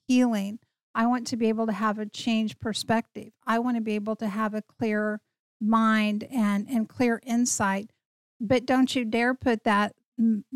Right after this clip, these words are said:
dirt, spit, saliva mixture on me, God. That's not how this is gonna happen. This is gonna happen because you're gonna, you're gonna speak your word. You're going to,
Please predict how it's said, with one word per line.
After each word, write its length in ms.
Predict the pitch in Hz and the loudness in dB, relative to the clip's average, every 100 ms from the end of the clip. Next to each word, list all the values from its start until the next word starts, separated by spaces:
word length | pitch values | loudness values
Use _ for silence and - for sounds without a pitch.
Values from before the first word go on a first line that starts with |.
| 240 | -6
dirt, 400 | - 233 226 - | 2 2 2 -2
spit, 400 | - - 233 214 | -6 -2 -2 -2
saliva 600 | - 233 214 202 214 214 | -2 -4 -2 0 0 -2
mixture 520 | 208 214 - - 220 | -2 -4 -4 -4 -4
on 240 | 202 208 202 | -2 0 2
me, 180 | 226 254 | 2 2
God. 340 | 226 190 185 | 2 0 0
That's 280 | 220 240 - | 0 0 0
not 240 | 254 220 | 0 0
how 320 | 196 220 202 208 | -2 0 -2 -2
this 260 | 220 208 | -2 -2
is 100 | 214 | -2
gonna 240 | 226 208 196 | -2 -2 0
happen. 340 | 220 214 208 | -2 -2 -2
This 160 | 233 294 | -2 -4
is 80 | |
gonna 200 | - 302 | -2 0
happen 320 | 240 233 226 214 | 2 0 -2 -4
because 300 | 208 226 202 | -4 -4 -4
you're 140 | 214 | -4
gonna, 280 | 240 247 226 | 0 0 0
you're 180 | 220 220 | -2 -2
gonna 200 | 247 220 | -2 -2
speak 440 | - - 233 214 | -4 -2 -2 0
your 160 | 214 196 | 0 2
word. 560 | 196 208 202 202 220 - _ _ _ | 2 2 0 -2 -10 -16 _ _ _
You're 240 | 226 233 240 | 0 2 4
going 460 | 247 247 233 226 | 4 4 4 2
to, 600 | 214 - 220 208 208 208 | -2 -2 2 2 2 -2